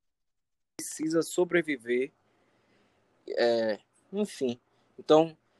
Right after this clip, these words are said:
muitas coisas acabaram me aprisionando e eu fiquei muito bruto porque eu pre-, precisava chegar, eu, eu tinha um objetivo e precis-,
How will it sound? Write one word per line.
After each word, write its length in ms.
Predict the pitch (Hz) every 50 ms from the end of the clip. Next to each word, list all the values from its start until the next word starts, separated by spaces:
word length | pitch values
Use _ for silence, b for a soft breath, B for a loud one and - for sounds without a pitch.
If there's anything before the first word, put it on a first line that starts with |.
| _ _ _ _ _ _ _ _ _ _ _
muitas 320 | 139 160 156 202 175 -
coisas 280 | - 175 170 170 170 170
acabaram 520 | 175 165 - 165 151 143 151 156 160 165
me 160 | 165 170 180
aprisionando 880 | 185 185 - 185 185 165 185 185 165 139 131 131 135 147 147 143 143 139
e 100 | 139 143
eu 80 | 143
fiquei 300 | 139 - - _ - 156
muito 280 | 147 143 160 175 - - 175
bruto 340 | 123 113 - 302 - - _
porque 220 | - - _ -
eu 60 | 143
pre-, 140 | - 151 147 - - _ _
precisava 600 | - 151 151 147 - 147 123 117 143 151 160 165 160
chegar, 360 | 156 - - 139 123 120 - -
eu, 180 | 135 151 143 -
eu 140 | - 147 143
tinha 220 | - - - 196
um 60 | 196 190
objetivo 560 | 185 151 160 147 143 139 - - - 156 147
e 60 | 160
precis-, 420 | 151 - 151 - - 139 139 139